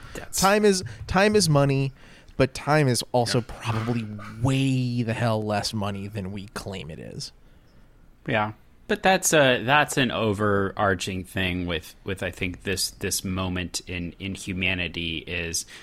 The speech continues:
Speaker 1: we are so obsessed with moving, you know, moving fast and breaking things. And so when, when the, when your time is allegedly worth, uh, some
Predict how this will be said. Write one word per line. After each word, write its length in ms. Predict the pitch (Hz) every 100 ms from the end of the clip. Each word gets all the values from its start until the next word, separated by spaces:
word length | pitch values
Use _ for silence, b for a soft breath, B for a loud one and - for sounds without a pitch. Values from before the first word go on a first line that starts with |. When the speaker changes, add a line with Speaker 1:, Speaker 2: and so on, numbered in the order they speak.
| B B -
Speaker 1:
we 200 | 104 101
are 180 | 95 92 -
so 300 | - 107 95
obsessed 580 | 85 - 107 92 -
with 220 | 101 87 101
moving, 420 | 98 90 92 90 - B B B
you 120 | 101
know, 80 | 92
moving 360 | 98 117 117 101
fast 440 | 113 101 95 -
and 100 | 98
breaking 380 | 101 95 - 95
things. 440 | 95 90 85 -
And 140 | 95 95
so 180 | 101
when, 360 | 90 95 92 90 B B B
when 460 | 104 101 95 92 - -
the, 520 | 95 98 95 92 - 104
when 180 | 107
your 120 | 104 107
time 540 | - - 117 113 107
is 380 | 101 95 - - - B B
allegedly 680 | - 98 107 98 95 101 101
worth, 580 | 92 98 98 95 - -
uh, 280 | 95 90 85
some 460 | - - 95 95